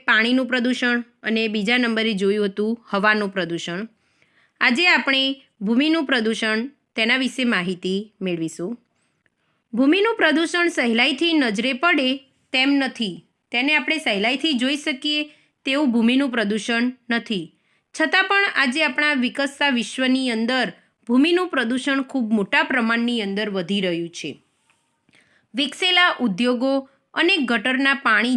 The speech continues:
જમીન, ખુલ્લી જમીન પર છોડી દેવાતા તે જમીનને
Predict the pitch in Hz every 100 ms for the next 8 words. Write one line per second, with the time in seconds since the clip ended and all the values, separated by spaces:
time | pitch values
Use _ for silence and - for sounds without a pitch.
0 | 196 226 226 294 359 381 _ _ _ -
1 | 311 330 381 277 269 285 285 285 277 262
2 | 247 226 269 233 208 214 208 262 277 302
3 | _ _ _ - 330 311 240 240 254 254
4 | 254